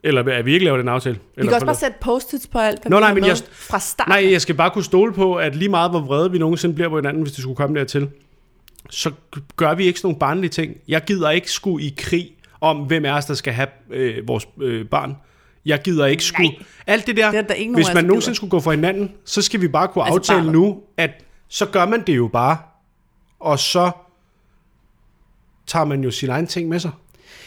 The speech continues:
Speaker 2: Men
Speaker 1: Alt sådan noget plat, barnligt noget med at, øh, hyre advokater til at finde ud af, hvor meget jeg kan malke, øh, dig for alt muligt, det er totalt latterligt. Og det gider jeg ikke. Det er bare det, jeg ikke gider at bruge mit liv på. For det synes
Speaker 2: Men
Speaker 1: jeg er barnligt og plat,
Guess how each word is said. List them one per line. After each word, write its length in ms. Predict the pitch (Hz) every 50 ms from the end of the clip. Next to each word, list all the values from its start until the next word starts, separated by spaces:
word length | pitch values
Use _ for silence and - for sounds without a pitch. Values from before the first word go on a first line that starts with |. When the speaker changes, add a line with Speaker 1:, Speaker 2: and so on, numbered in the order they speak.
| - - _ _
Speaker 2:
Men 220 | - 220 226 220 - - -
Speaker 1:
Alt 220 | - 196 208 196 -
sådan 120 | 240 233
noget 180 | 214 190 165 -
plat, 300 | - - 175 185 196 - -
barnligt 400 | 185 160 170 185 202 190 175 147
noget 180 | 170 165 160 147
med 220 | 143 147 147 160
at, 300 | 160 156 135 - - -
øh, 240 | 156 123 117 120 117 113
hyre 180 | 107 135 135 131
advokater 440 | 123 120 123 120 - 147 156 147 147
til 120 | 143 156
at 60 | 143 139
finde 180 | - 151 147
ud 40 | 139
af, 60 | 131
hvor 80 | 123 120
meget 220 | 120 120 131 139
jeg 80 | 135 131
kan 140 | - 135 131
malke, 360 | 127 123 123 139 139 - 156
øh, 160 | 139 123 113 107 - - 131 127 123
dig 220 | - 123 117 131 127
for 100 | - 143
alt 140 | 135 131 131
muligt, 240 | 131 135 143 143 - - - - - - - - _ -
det 80 | 131
er 40 | 170
totalt 340 | - - - - 156 143 135
latterligt. 360 | 127 123 120 139 135 117 - - _ _ _ _ -
Og 100 | 123 110
det 100 | - -
gider 200 | 190 175 143 123
jeg 80 | 113 110
ikke. 120 | 120 -
Det 60 | 170
er 40 | 143
bare 120 | 165 151 147
det, 80 | 151 147
jeg 140 | 151 143 143 -
ikke 280 | - 127 139 139 143 -
gider 220 | 160 151 135 127
at 80 | 123 113
bruge 160 | - 135 135
mit 100 | 135 123
liv 180 | 123 135 143 131
på. 180 | 131 135 120 - _ _ _ _ _
For 80 | - 139
det 60 | 139
synes 140 | 127 156 143
Speaker 2:
Men 40 | 151
Speaker 1:
jeg 80 | 131 117
er 40 |
barnligt 340 | - 127 127 143 175 180 156
og 100 | 139 107
plat, 340 | - - - 135 139 - -